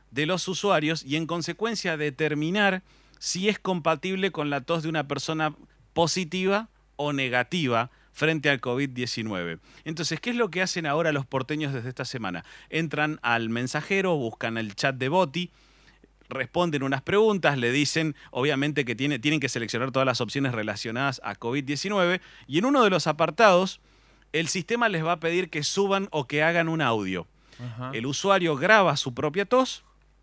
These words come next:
Speaker 1: la envía, Y Boti compara esa grabación, ese audio, con ciento cuarenta mil registros que ha recolectado a lo largo de un año. Y la inteligencia artificial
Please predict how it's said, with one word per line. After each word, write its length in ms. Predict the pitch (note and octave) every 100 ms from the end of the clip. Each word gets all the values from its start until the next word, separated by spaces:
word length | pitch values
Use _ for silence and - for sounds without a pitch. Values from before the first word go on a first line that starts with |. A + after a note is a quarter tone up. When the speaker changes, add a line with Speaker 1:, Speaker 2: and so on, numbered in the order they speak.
| _ - -
Speaker 1:
la 200 | C#3+ F3
envía, 460 | D3+ G3+ A3 G3+ A3+ - - - - _ F#3
Y 60 |
Boti 460 | A3 C4+ F#3+ G#3+ G#3+ _ -
compara 580 | E3 D#3+ A#3 B3 G3
esa 240 | F#3 - F3+
grabación, 720 | E3 D#3+ E3+ - G#3+ G3 F#3+ D#3
ese 260 | D3 F3+
audio, 300 | F3 F#3 F3
con 420 | - G3 G#3+ A#3 - _
ciento 460 | - G#3 A#3+ G#3+ F3
cuarenta 380 | E3 D#3 C#3+
mil 180 | D#3 F#3+
registros 560 | E3+ D3+ F#3+ E3 E3+ C#3+
que 100 | D#3+
ha 40 |
recolectado 840 | D3+ D3 C3 B2 G#2+ D3 D3+ D#3+ - _
a 140 | A#2+ B2
lo 100 | B2+
largo 320 | C#3+ C#3+ C3
de 100 | B2
un 140 | A#2+
año. 380 | G#2 F#2 E2+ E2 - -
Y 120 | C#3+
la 40 |
inteligencia 600 | F#3 F3+ G3+ G3 B3+ A#3 G#3+
artificial 680 | G#3+ G#3+ A#3 A3 A3 A#3